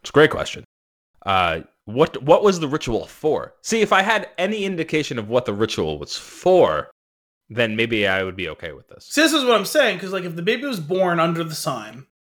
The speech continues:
Speaker 2: and then they do the ritual, that's doing the marking, and then the marking comes up on the baby.
Speaker 1: Mm-hmm.
Speaker 2: But with the marking already there, the ritual feels superfluous. So that's just a, that's just a rattlesnake that died for no reason.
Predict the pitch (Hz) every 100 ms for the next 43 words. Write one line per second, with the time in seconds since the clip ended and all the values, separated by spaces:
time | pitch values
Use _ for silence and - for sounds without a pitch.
0 | _ _ _ - 180 165 151 208 254 190
1 | 147 - 135 156 160 - 156 175 269 247
2 | 202 196 196 196 135 - _ - 175 170
3 | 165 170 170 143 151 165 233 196 160 175
4 | 202 120 - _ _ _ _ _ - 110
5 | 92 80 _ _ _ _ _ - 160 160
6 | 180 226 208 196 170 143 139 214 147 113
7 | 90 _ _ _ _ _ _ - 135 160
8 | - 139 156 143 - - 185 170 127 -
9 | 165 240 269 208 165 202 247 220 175 165
10 | 180 160 165 151 143 147 135 123 113 131
11 | 131